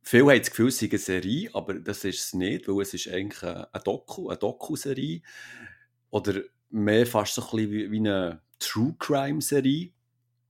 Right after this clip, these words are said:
Und zwar geht's dort hauptsächlich um einen Joe Exotic, der hat ein Privatzoo in Amerika, wo dann, äh, Löwen, Tiger und andere, ähm, so Grosskatzen, äh, dort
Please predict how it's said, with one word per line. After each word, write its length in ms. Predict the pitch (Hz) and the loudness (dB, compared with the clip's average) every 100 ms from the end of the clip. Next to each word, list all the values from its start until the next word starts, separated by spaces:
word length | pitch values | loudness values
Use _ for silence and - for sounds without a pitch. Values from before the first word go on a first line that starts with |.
| _ _ _ _ _ - | _ _ _ _ _ -12
Und 120 | 85 | -6
zwar 200 | - 101 | 2 2
geht's 280 | 92 82 - | 2 -6 -2
dort 280 | 90 95 - | 0 0 0
hauptsächlich 400 | 95 - 95 92 | -2 -2 -10 -8
um 100 | 90 | -8
einen 100 | 85 - | -8 -2
Joe 360 | 98 95 107 | 2 4 2
Exotic, 760 | - - - 101 - - 175 - | -2 -8 0 0 0 -8 -8 -4
der 140 | 107 101 | -4 -4
hat 200 | 98 - | -6 -10
ein 120 | - | -10
Privatzoo 760 | 95 - 92 107 - - 131 | -10 0 4 4 0 -4 -4
in 220 | 143 104 104 | 0 0 2
Amerika, 880 | 92 92 123 165 - 143 143 160 - - - - - - - _ _ _ | 2 4 2 -2 -4 -2 -2 -4 -10 -16 -16 -16 -18 -20 -20 _ _ _
wo 220 | 104 104 | 4 6
dann, 320 | 107 110 117 | 8 8 10
äh, 420 | 110 104 98 98 95 | 10 10 8 6 6
Löwen, 800 | 98 113 120 120 120 117 117 - | 8 8 8 8 8 6 2 2
Tiger 760 | 117 117 - 120 117 113 113 - - - | 2 2 2 4 6 4 2 -4 -12 -10
und 200 | - 92 87 | -6 -2 2
andere, 360 | 95 135 139 | 2 2 4
ähm, 500 | 135 131 131 135 131 | 4 4 4 2 2
so 140 | 117 117 | 0 -2
Grosskatzen, 1040 | 110 107 131 - - 110 117 - - 127 | 2 2 0 -4 -4 -4 -4 -8 -4 -2
äh, 200 | 123 127 120 _ _ _ _ _ _ _ | -2 -2 -6 _ _ _ _ _ _ _
dort 540 | 113 113 120 - - | 4 4 4 -2 -18